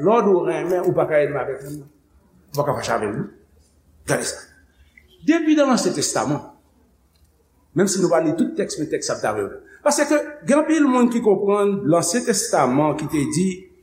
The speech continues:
èy pou èy, dan pou dan. Tandis ke l Ansyen Testaman gen yon mesaj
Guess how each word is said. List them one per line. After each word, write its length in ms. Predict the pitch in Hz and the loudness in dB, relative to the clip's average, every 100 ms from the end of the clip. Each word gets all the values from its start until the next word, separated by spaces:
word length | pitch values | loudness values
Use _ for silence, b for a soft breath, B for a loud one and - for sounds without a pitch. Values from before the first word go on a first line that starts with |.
| _ _ - | _ _ 0
èy 240 | 214 220 214 | 2 2 0
pou 240 | 202 190 | 0 2
èy, 160 | 214 214 208 202 - _ _ - - - - - - - - | 2 -4 -8 -14 -18 _ _ -20 -20 -18 -16 -16 -16 -4 0
dan 160 | 214 185 | 2 2
pou 80 | 156 | 2
dan. 220 | 196 - - - - _ _ - _ _ _ _ _ _ - | 0 -2 -10 -18 -20 _ _ -20 _ _ _ _ _ _ -2
Tandis 280 | 247 269 - | 0 0 0
ke 160 | 262 247 | 0 2
l 100 | 220 | 0
Ansyen 240 | 208 233 233 | 0 -2 -4
Testaman 640 | 240 - 247 196 147 151 | -4 -2 -2 -2 -2 0
gen 220 | 170 175 | 0 2
yon 100 | 170 | 2
mesaj 720 | 160 123 - - 247 247 208 | 2 -2 -4 -8 -8 -6 -6